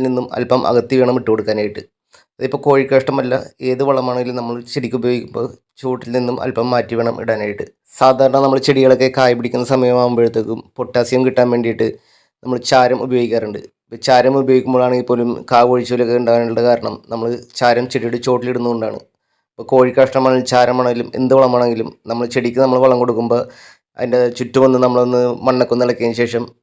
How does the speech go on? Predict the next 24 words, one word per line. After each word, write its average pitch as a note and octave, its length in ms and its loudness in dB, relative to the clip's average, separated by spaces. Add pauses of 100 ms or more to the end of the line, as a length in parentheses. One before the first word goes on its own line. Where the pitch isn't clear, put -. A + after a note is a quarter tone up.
ആ A#2 100 -10
വേരിൽ B2+ 300 0
നിന്നും B2+ 320 -4
കുറച്ചകത്തി B2 560 -2 (640)
വേണം C3 240 -2
നമ്മൾ B2 220 -2
വളം B2 180 0
ചെയ്ത് A#2 140 -6
കൊടുക്കാനായിട്ട്. A2 440 -6 (420)
സാധാരണയായിട്ട് D3 720 2
നമ്മൾ C3+ 160 2 (220)
ഉണങ്ങിയ C3+ 340 0
ചാണകപ്പൊടിയൊക്കെ B2 680 0
ചെടിക്ക് B2+ 240 -2
ഇട്ട് - 100 -2
കൊടുക്കാറുണ്ട്. A2 440 0 (460)
അതിൻ്റെ C3 380 -2
നാലിരട്ടി C3+ 460 2
ഗുണമാണ് B2 360 -2
നമ്മൾ B2 200 -4
ഇതുപോലെ A#2 300 -4
ട്രീറ്റ് A#2+ 300 -8
ചെയ്ത B2 160 -2 (100)
കോഴിക്കാഷ്ടം B2 540 -2